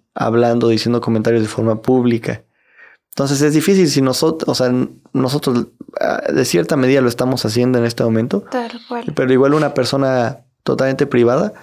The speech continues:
Speaker 1: seguramente decimos como comentarios tal vez inapropiados o que tal vez sean cuestionables o groseros si,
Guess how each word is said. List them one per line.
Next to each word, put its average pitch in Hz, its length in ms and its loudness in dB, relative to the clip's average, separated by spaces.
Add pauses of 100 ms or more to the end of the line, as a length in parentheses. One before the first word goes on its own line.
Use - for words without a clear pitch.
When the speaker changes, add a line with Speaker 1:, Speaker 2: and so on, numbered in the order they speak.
(420)
Speaker 1:
seguramente 175 840 2 (680)
decimos 131 1040 0
como 113 320 -2
comentarios 120 500 0
tal 127 120 0
vez 120 140 -2
inapropiados 113 920 0
o 98 360 -2 (680)
que 120 140 -2
tal 131 160 0
vez 160 180 0
sean 135 460 2
cuestionables 120 1000 0
o 104 520 0 (640)
groseros 127 500 0
si, 110 400 2